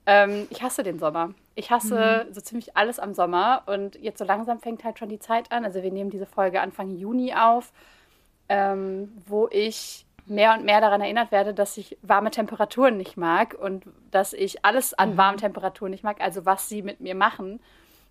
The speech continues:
Speaker 1: Ähm, und dass ich im Prinzip diese ganze, dieses Summer-Feeling, was immer alle haben, so alle müssen raus und alle haben gute
Speaker 2: <laughs>
Speaker 1: Laune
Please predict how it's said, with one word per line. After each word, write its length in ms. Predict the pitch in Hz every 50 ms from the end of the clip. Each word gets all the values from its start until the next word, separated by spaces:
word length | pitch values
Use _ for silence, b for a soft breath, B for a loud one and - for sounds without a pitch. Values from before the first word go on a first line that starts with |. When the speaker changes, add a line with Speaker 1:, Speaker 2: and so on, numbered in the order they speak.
| _ _ _
Speaker 1:
Ähm, 540 | - 196 202 196 190 190 190 185 190 190 - -
und 220 | - 208 208 208 208
dass 160 | 208 - -
ich 100 | 220 -
im 80 | 233 208
Prinzip 300 | - 220 - - 233 - _ _ _
diese 220 | 208 202 185 190
ganze, 840 | 180 - 202 202 220 254 254 - - - 247 240 240 240 233 233 233 233 b b b b b b b b _ _
dieses 360 | - 202 185 220 208 - -
Summer-Feeling, 880 | - - 254 269 269 233 196 - - - - 247 254 254 220 202 196 190
was 180 | 185 196 208 -
immer 220 | 240 208 196 196
alle 240 | - 202 202 196 -
haben, 260 | 220 214 220 202 208
so 140 | 190 190 208
alle 200 | - - 208 220
müssen 260 | 226 208 208 - 254
raus 560 | 233 - 185 202 190 208 208 208 214 214 - 226
und 120 | - -
alle 260 | - 208 208 220 226
haben 160 | 240 233 254
gute 220 | 240 247 349 381 262
Speaker 2:
<laughs> 0 |
Speaker 1:
Laune 680 | 247 240 226 240 220 220 208 208 214 214 208 202 208